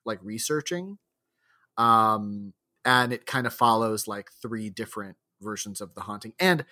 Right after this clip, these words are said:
and almost all the effects, from what I can see, were practical, which is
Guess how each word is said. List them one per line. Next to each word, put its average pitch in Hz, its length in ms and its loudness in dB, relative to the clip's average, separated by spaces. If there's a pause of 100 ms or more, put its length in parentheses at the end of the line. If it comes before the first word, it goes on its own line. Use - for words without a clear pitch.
(320)
and 151 380 0 (580)
almost 180 400 6
all 143 120 8
the 135 120 4
effects, 123 360 0
from 127 320 0
what 123 140 2
I 113 60 0
can 113 160 -8
see, 135 160 -2
were 110 140 -4
practical, 196 760 -4 (320)
which 135 200 0
is 113 200 -4